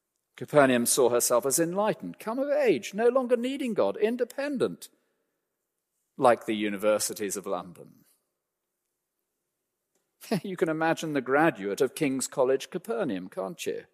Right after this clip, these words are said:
"I have a P H D in molecular science. I, I've explored the depths of the ocean. I know all about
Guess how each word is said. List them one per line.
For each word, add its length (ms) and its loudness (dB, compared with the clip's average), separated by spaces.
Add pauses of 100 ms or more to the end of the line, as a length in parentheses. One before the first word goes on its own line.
(600)
"I 140 4
have 120 6
a 60 6
P 220 6
H 200 6
D 140 4
in 80 4
molecular 540 4
science. 540 -2 (360)
I, 260 6
I've 100 8
explored 560 8
the 80 2
depths 540 0
of 140 4
the 160 4
ocean. 300 6
I 100 4
know 160 4
all 220 2
about 240 4